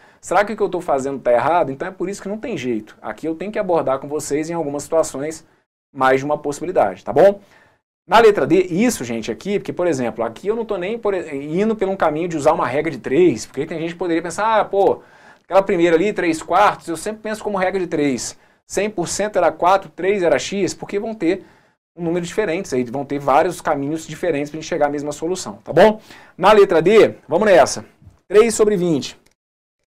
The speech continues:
O três sobre vinte, se eu quiser fazer aí o feijãozinho com arroz,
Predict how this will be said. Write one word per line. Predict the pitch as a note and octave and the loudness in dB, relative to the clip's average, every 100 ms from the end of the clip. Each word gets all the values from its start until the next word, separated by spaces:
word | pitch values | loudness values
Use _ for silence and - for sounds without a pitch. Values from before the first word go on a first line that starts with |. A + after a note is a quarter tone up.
| _ _ _ _ | _ _ _ _
O | D#3+ | -10
três | D3+ F#3+ A3 A3 | 2 8 8 6
sobre | G#3 E3 | 4 4
vinte, | D3 G3+ F3 - G2 _ _ _ _ _ _ _ _ _ | 4 4 2 -2 -10 _ _ _ _ _ _ _ _ _
se | - G3 | 4 6
eu | G3+ | 6
quiser | G#3+ E3 D#3 F3+ | 6 6 8 6
fazer | F3+ D3 C#3 C#3+ | 6 4 6 8
aí | C3 | 8
o | B2+ | 4
feijãozinho | - B2 B2 A#2 B2 | 2 2 2 0 0
com | A#2+ | 0
arroz, | A2+ E3 D3 - - | 4 6 4 2 -6